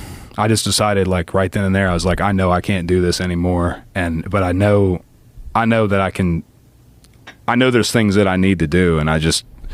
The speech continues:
I was just, just told God, I was like, "Just let me do it. Like, and I'll give all this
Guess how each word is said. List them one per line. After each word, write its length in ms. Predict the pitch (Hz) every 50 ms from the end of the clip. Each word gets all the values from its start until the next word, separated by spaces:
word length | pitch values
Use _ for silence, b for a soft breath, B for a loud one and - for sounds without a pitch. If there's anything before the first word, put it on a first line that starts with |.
| B B B B B B B B B B B B B B -
I 60 | 80
was 100 | 85 82
just, 240 | 80 87 - - -
just 220 | 90 90 - - -
told 240 | 98 95 85 82
God, 320 | 80 87 90 90 85 80 78
I 60 | 78
was 120 | 78 76
like, 200 | 82 82 78 -
"Just 200 | - 85 80 -
let 140 | 90 90 82
me 100 | 90 87
do 240 | 80 87 87 85 80
it. 180 | 76 73 - - B B B B B B B B
Like, 160 | 87 87 82
and 100 | 95 90
I'll 100 | 87 87
give 220 | 82 87 90 87 90
all 140 | 90 90
this 100 | 82 87